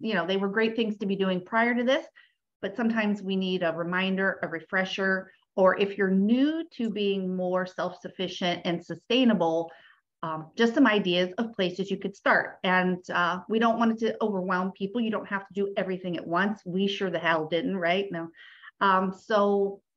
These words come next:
we just wanna kind of, uh, drop some things in here that maybe people can consider and, um, help make, uh, their lives a little more sustainable. So Allison, why don't you tell us a little bit about how your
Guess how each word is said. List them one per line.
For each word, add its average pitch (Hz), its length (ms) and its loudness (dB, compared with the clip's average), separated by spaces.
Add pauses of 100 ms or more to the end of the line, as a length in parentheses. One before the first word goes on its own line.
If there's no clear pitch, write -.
we 226 160 0
just 233 240 -4
wanna 226 200 -2
kind 220 320 -2
of, 202 240 -6
uh, 196 340 2
drop 208 340 -2
some 226 160 0
things 208 220 -2
in 285 160 2
here 185 400 0
that 190 260 -4
maybe 208 260 -2
people 202 280 -4
can 175 260 -4
consider 175 680 -2 (420)
and, 165 580 2
um, 160 540 -2
help 180 240 -2
make, 165 480 -6 (560)
uh, - 440 -8
their 247 140 4
lives 202 240 4
a 220 60 -2
little 190 160 2
more 170 140 -2
sustainable. 202 640 -2
So 226 600 2 (440)
Allison, 294 380 2
why 285 80 0
don't 370 200 -6
you 359 160 -4
tell 220 180 -2
us 214 120 -6
a - 20 -10
little 214 160 -2
bit 214 240 0
about 196 320 0
how 202 640 -2
your 220 640 0